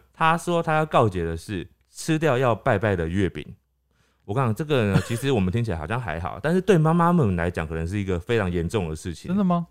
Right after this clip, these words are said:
Speaker 1: 你犯了天条。
Speaker 2: 拜完再吃就可以了吧？
Speaker 1: 不是，吃掉，拜完吃可以啊，但是他的意思是说，要拜拜的月饼，要拜拜的东西呢，是不能先吃的啊。
Speaker 2: 哦，那，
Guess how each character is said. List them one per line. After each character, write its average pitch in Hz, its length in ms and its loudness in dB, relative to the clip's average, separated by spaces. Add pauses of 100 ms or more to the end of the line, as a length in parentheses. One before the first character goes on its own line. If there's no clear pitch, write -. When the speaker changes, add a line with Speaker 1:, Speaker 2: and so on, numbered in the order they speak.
Speaker 1:
你 95 80 -8
犯 - 320 0
了 98 120 2
天 107 340 0
条。 76 320 -8 (140)
Speaker 2:
拜 208 160 4
完 113 260 2
再 135 140 -2
吃 123 500 -6 (500)
就 143 80 -10
可 123 140 -4
以 110 60 0
了 107 60 -2
吧？ 170 40 0
Speaker 1:
不 196 80 2
是， - 240 -4
吃 196 400 -6
掉， 151 340 2 (300)
拜 214 140 4
完 135 200 4
吃 165 200 -8
可 143 140 -2
以 123 60 2
啊， 101 80 0
但 131 120 -2
是 151 80 -2
他 156 80 -4
的 139 120 -2
意 135 80 -2
思 113 120 -2
是 107 40 -4
说， 123 200 -2
要 143 240 0
拜 101 220 -2
拜 95 200 -2
的 82 120 -4
月 90 120 -4
饼， 69 240 -10 (280)
要 175 200 2
拜 143 240 2
拜 139 180 2
的 101 80 2
东 107 220 0
西 107 220 -4
呢， 98 160 -2
是 117 120 -8
不 113 140 -8
能 92 160 -2
先 95 220 -6
吃 90 240 -8
的 85 100 -4
啊。 80 160 -8 (640)
Speaker 2:
哦， 170 140 -2
那， 226 160 2